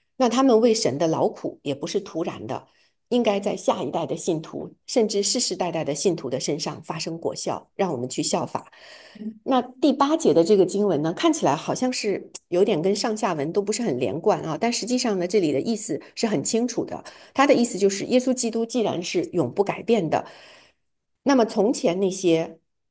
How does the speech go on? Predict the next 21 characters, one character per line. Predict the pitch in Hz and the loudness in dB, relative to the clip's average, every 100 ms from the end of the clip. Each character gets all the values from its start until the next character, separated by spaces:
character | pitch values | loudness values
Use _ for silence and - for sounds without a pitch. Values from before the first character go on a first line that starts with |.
| _ | _
神 | - 180 220 | 0 0 0
仆 | - 165 | -4 -4
所 | - 107 | -2 -4
传 | - 135 | -4 -4
的 | 160 | 0
耶 | 180 | -2
稣 | 190 185 | -2 -6
基 | 175 | -6
督 | 175 180 | -4 -4
是 | 185 | -4
怎 | 180 117 | -4 -6
么 | 117 | -2
样 | 160 131 | -4 -4
的， | 110 - _ _ | -8 -12 _ _
现 | - 220 | 2 4
在 | 190 170 160 _ | 4 0 -2 _
还 | - 147 | -6 -4
是 | 165 | -2
怎 | 202 - | -4 -6
么 | - | -6
样， | 135 - | -8 -8